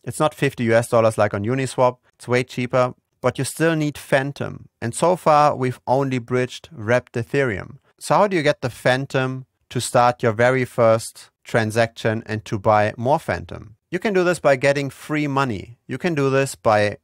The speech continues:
joining the Spooky Swap Discord.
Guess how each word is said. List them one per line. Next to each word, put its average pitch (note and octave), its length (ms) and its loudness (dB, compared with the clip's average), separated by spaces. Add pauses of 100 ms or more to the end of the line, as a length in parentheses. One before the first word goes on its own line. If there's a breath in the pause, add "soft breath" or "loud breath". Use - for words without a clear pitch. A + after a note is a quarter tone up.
(160)
joining D3 680 0
the A#2+ 160 -4
Spooky - 640 -6
Swap - 480 -6 (140)
Discord. - 640 -8